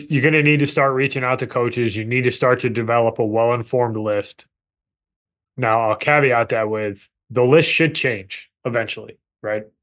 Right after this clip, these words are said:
You should be a better player in April than you are right now. So hopefully there's some schools that get added to that list. There's some schools that get subtracted, but you need to start thinking about the type of school you wanna go to, the academics,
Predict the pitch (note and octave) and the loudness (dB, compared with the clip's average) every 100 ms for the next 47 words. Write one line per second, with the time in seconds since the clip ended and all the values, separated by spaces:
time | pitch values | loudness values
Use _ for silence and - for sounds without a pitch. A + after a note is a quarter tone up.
0 | _ - B2+ C3+ E3 D3 D3 C#3 C3+ C3+ | _ -2 0 2 2 4 4 4 4 2
1 | - C3 C3 B2 B2+ B2 A#2+ A2 A2 A2 | -2 -2 -2 -4 -6 -6 -6 -4 -6 -4
2 | G#2+ G#2 G#2 G2+ _ _ _ _ _ _ | -2 -2 -4 -10 _ _ _ _ _ _
3 | _ _ _ _ C3+ A#2 G#2+ G#2+ - _ | _ _ _ _ 0 0 -2 -12 -16 _
4 | _ - - - G3 G3+ C#3+ C3 C3 A#2 | _ -8 -4 2 4 4 2 2 2 0
5 | A#2 A#2 - A#2 - C3 A#2+ A#2 A2+ A2+ | -2 -4 -6 -6 2 4 4 0 0 2
6 | A#2 A#2 A#2+ A#2 A2+ A#2 A2+ - G#2+ - | 2 0 -2 -2 0 -2 -2 -4 -6 -8
7 | G#2 - A2+ G2+ G2+ - G2+ C3 B2 B2+ | -8 -4 -4 -4 -8 -12 0 4 4 4
8 | A2+ - - - _ C#3 C#3+ D3+ E3+ D3+ | -4 -8 -20 -20 _ 2 4 6 6 4
9 | E3+ C#3 C#3 C#3 B2+ A#2+ A#2 A#2 A#2 A#2 | 4 2 2 -2 -2 0 2 2 0 -4
10 | _ _ _ _ - A2+ A#2 A2+ - C#3+ | _ _ _ _ -10 -2 -2 0 4 6
11 | C3+ C3 B2+ B2 A#2+ A#2 A2+ A2 _ _ | 6 4 2 0 0 0 -4 -6 _ _
12 | _ A2+ G#2 - B2+ C3+ A#2+ - - | _ -2 -2 0 2 2 0 -6 -12